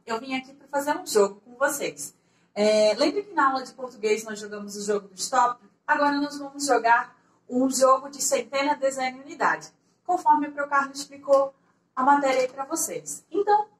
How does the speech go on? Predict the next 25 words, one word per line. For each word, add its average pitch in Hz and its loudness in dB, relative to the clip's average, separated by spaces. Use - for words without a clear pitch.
pra 370 0
jogar, 254 0
nós 240 -2
vamos 254 -4
precisar - -2
de 202 -6
um 247 0
prato 202 0
de - -20
papelão, 185 -2
uma 247 0
canetinha 220 -6
ou 214 -14
um 208 -14
canetão, 185 -4
nove 277 2
baguinhos 226 -6
de 208 -18
feijões, - -8
uma 262 2
folha 233 0
branca 220 -6
pra 196 -12
cada 180 -12
jogador 185 -4